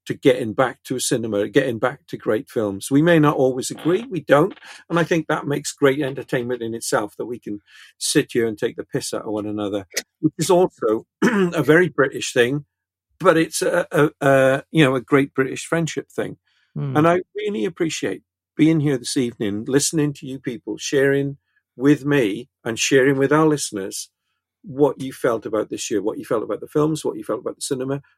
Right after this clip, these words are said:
Speaker 1: and what you felt about life overall. And I think that's really important. And I think that's what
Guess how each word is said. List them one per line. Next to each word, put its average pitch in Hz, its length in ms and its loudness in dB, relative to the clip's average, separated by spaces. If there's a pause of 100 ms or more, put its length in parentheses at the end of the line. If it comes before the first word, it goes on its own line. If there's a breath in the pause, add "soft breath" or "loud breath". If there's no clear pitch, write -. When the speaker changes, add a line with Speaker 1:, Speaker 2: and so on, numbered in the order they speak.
(100)
Speaker 1:
and 156 160 0
what 208 200 0
you 196 120 -10
felt 156 240 -2
about - 200 -6
life 135 300 -4
overall. 117 580 -2 (720)
And 143 140 0
I 175 60 -2
think - 200 -8
that's 180 280 -10
really 139 260 0
important. 110 600 -2 (140)
And 131 140 0
I 147 60 0
think 165 260 -4 (100)
that's 151 520 -2
what 127 260 0